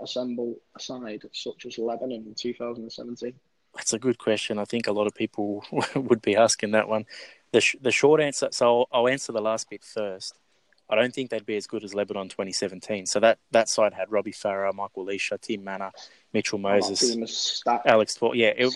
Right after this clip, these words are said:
Speaker 2: it was
Speaker 1: Stacked.
Speaker 2: basically an N R L side, um, and it was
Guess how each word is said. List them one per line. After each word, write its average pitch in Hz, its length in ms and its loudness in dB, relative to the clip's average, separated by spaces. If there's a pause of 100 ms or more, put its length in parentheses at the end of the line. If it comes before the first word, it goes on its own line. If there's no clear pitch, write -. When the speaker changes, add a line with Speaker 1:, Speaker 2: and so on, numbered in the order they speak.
Speaker 2:
it 135 80 8
was 131 180 6
Speaker 1:
Stacked. 120 120 0
Speaker 2:
basically 123 560 4
an 104 80 -2
N 110 120 -4
R 104 200 -2
L 110 100 0
side, 98 400 -4 (460)
um, 101 480 -8 (240)
and 113 160 -4
it 113 40 0
was 110 220 -4